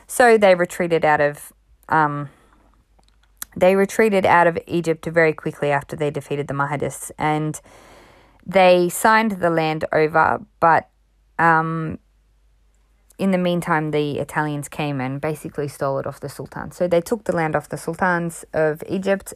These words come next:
and the Italians claimed it.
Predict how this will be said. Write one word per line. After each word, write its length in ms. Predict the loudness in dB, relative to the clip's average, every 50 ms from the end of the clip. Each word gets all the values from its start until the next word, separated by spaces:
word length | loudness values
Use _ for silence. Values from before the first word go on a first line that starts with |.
| -20 _ _
and 460 | -4 -2 -2 -2 -2 -2 -4 -6 -8 -6
the 160 | -6 -6 -6
Italians 760 | -6 -6 -6 -6 -6 -6 -6 -6 -8 -10 -10 -14 -18 -20 -20 _ _ _ _ _ _ _ _ _ _ _ _ _ _ _ _ _ _
claimed 320 | -4 0 2 2 2 2 0
it. 160 | 0 -2